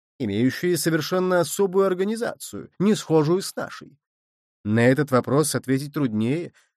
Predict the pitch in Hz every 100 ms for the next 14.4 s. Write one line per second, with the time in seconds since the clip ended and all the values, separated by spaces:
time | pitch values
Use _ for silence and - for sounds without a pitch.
0 | _ - 127 139 147 143 - 139 139 135
1 | 135 120 - - - - _ _ _ _
2 | _ 117 123 190 208 180 180 - 170 -
3 | 165 131 127 139 165 131 - - 135 185
4 | 190 170 175 175 135 147 139 170 170 165
5 | 156 151 143 - 139 117 123 139 151 147
6 | - 131 143 170 156 117 175 147 160 151
7 | 135 156 156 160 156 156 - 156 - 151
8 | 151 160 143 143 147 165 202 131 95 101
9 | 101 - 160 175 143 131 127 - 143 147
10 | - 135 127 123 151 - - - _ _
11 | _ _ 117 120 120 113 104 113 104 113
12 | - - 226 _ _ - 127 - 113 131
13 | 117 - - - _ _ _ _ _ -
14 | 107 101 139 156